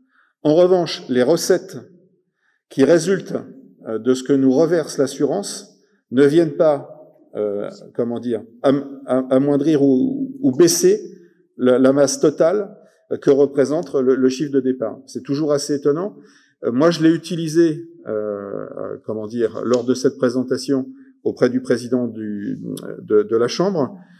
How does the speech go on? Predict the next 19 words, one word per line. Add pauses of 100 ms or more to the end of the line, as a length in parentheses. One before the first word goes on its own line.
(360)
Mais
en
tous
les
cas,
sur
les
calculs, (1300)
c'est
pas
pris
en
compte.
On
n'affecte
pas,
euh,
une
recette